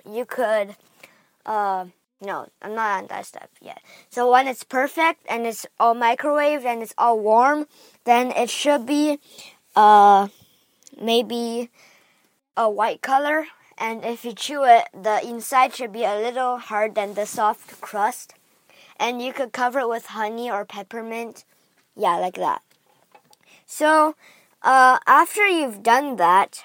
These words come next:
oh, that's step four. So I'll do this, the rest tomorrow. So, um, yeah, so I'll go over this.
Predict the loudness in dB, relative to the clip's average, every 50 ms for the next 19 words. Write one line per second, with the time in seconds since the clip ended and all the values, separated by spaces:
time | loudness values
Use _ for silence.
0 | -6 -2 0 0 0 2 2 0 0 0 -2 -10 -8 -8 -8 -10 _ -10 -8 -8
1 | -8 -8 -8 -8 -4 0 2 4 4 4 2 0 -6 -8 -6 -4 -4 -4 -6 -8
2 | -14 -20 -20 _ _ _ -8 -4 -2 0 0 0 0 -2 -6 -10 -12 -8 -6 -6
3 | -6 -6 -6 -8 -12 -14 -14 -16 -18 -18 -20 -20 -20 -20 -20 -20 -20 -20 -20 -20
4 | -8 -2 -2 0 2 4 6 6 6 6 4 2 0 -6 -12 -16 _ -6 -2 0
5 | 0 2 2 2 0 -2 -2 -6 -10 -12 -14 -16 _ _ _ _ _ _ _ -4
6 | 2 4 6 6 4 2 _ _ _ _ -12 -4 0 2 2 2 2 4 4 4
7 | 4 4 2 0 0 2 2 4 4 4 4 2 0 -6 -4 -2 -2 -2 -2 -2
8 | -8 -12 -14